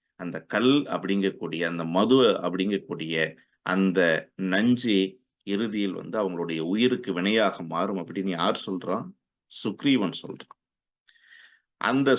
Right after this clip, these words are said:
சுக்ரீவனையே அதுக்கப்புறம் குடிச்சு அதிலிருந்து, அதிலேயே அடிமையா கிடந்தவனையே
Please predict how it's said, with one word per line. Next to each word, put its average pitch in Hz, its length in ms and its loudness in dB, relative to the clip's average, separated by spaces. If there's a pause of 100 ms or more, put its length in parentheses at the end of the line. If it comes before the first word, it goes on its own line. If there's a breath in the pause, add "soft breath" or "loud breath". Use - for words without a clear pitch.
சுக்ரீவனையே 135 920 2 (640)
அதுக்கப்புறம் 117 840 0 (380)
குடிச்சு 165 460 0
அதிலிருந்து, 107 840 0
அதிலேயே 110 540 0
அடிமையா 123 460 0
கிடந்தவனையே 90 920 -4